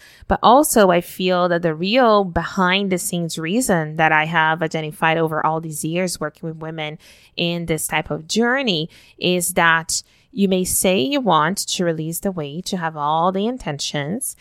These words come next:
you invest in the program or diet or meal plan, whatever it is you're trying to do, but you keep h-, self-sabotaging or hitting all those limiting beliefs because deep down,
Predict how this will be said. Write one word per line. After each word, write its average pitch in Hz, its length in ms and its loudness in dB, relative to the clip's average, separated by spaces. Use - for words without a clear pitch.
you 170 640 -4
invest 165 460 2
in 160 80 -4
the 147 80 -4
program 190 920 2
or 143 420 -2
diet 175 400 2
or 127 140 -6
meal 180 320 2
plan, 170 300 0
whatever 165 320 0
it 190 100 2
is 180 160 0
you're 180 60 0
trying 165 340 -4
to - 180 -4
do, 156 580 -4
but 208 120 10
you 208 80 4
keep - 380 -2
h-, - 220 -10
self-sabotaging 175 1120 2
or 160 100 -4
hitting 170 380 -2
all 165 100 2
those 165 220 -4
limiting 170 320 2
beliefs 214 500 2
because 170 440 -2
deep 254 420 -2
down, 185 560 4